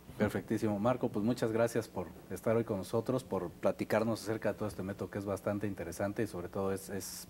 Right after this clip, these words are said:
práctico, que es lo que necesita hoy en día la sociedad moderna, como bien dices,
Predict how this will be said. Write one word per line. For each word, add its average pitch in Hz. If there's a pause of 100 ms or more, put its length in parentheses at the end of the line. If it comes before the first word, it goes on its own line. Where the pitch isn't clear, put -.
práctico, 95
que 104
es 101
lo 98
que 90
necesita 92
hoy 95
en 92
día 92
la 90
sociedad 87
moderna, 90
como 90
bien 95
dices, 92